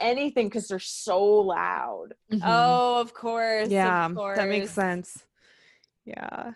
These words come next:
Speaker 3: We talked to, uh, we talked to Joel Berg, who played Buzz in one of the episodes of the T V series.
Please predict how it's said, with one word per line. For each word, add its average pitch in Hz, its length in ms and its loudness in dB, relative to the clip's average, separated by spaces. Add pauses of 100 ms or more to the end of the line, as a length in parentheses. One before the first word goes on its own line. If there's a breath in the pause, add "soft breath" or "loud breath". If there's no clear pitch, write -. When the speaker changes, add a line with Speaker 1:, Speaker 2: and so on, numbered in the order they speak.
Speaker 3:
We 269 160 -6
talked 269 420 -2
to, 226 300 -2
uh, 190 280 2
we 233 120 -10
talked 240 280 -6
to 240 60 -14
Joel 208 380 -6
Berg, 190 560 -6
who 202 260 -10
played 196 600 -6 (300)
Buzz 185 680 -2
in 196 200 -8
one 196 160 -4
of 185 140 -8
the 190 240 -10
episodes 190 680 -6
of 175 100 -10
the 175 80 -12
T 202 260 -12
V 214 220 -12
series. 165 640 -12